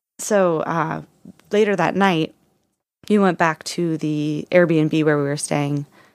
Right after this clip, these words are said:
And, um, when we got there, the woman who owned the place was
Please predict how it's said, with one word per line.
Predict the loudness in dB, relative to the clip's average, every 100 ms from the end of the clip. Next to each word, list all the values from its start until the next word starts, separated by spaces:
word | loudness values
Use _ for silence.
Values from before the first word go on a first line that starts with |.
| _ _ _
And, | -4 -2 -2
um, | -4 -6 -10 -12 _ _ _ -8
when | -4
we | -2
got | 0 0 0
there, | -2 -2 -6 -12 _ _ _ -4
the | 0
woman | 0
who | 2 2
owned | 2
the | 0
place | 0 0 0 -6 -8
was | -2 -2 -2 -6 -12